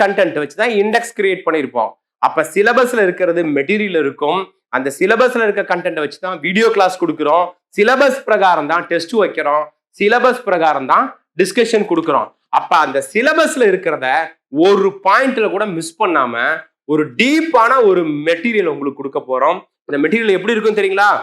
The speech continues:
படிக்கிறதுக்கு செம்ம ஈஸியா ஒன் லைனர் டைப்ல இருக்குங்க. படிக்கிறதுக்கு ரொம்ப ஈஸியா இருக்கும். சிங்கிள்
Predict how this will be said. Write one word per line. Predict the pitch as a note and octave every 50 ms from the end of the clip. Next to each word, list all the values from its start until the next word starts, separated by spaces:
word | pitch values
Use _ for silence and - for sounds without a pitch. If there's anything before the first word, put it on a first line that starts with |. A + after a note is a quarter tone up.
| - _ _ _ _ E3
படிக்கிறதுக்கு | F#3 G3+ A#3 B3+ C4+ C#4+ B3 A#3+ G#3+ G3+ - - -
செம்ம | F#3+ E3+ F3+ G#3+ A#3+ B3+ C4 A#3 G3 F3+ F#3+
ஈஸியா | A3 A3 A3 A3+ G#3 F3 C3 A#2 A#2 D3 F#3 A3 - - _ _ _ - C3+ D3 F3 G3
ஒன் | A3+ C4+ D4 D#4 D#4 D#4
லைனர் | D#4 C#4+ C#4 C#4 C4 A#3+ G#3+ F3
டைப்ல | G3+ G#3 A3+ A3 A3+ C4 A#3+
இருக்குங்க. | G3 G3 G3+ E3+ C#3 A#2 G2 - _ _ _ _ _ _ _ _ _ - - -
படிக்கிறதுக்கு | D3+ E3+ G3 C4 B3 C#4 B3+ B3+ C4 C#4 C#4 A#3 G3+
ரொம்ப | G#3+ A#3+ B3+ D4+ D4 C4 A#3+ A#3
ஈஸியா | G3 G3+ A3+ G#3+ F#3
இருக்கும். | D#3+ - C3+ G#2+ - _ _ _ _ - -
சிங்கிள் | B3+ C4+ D4 D4 C#4+ D#4+ D#4+ D4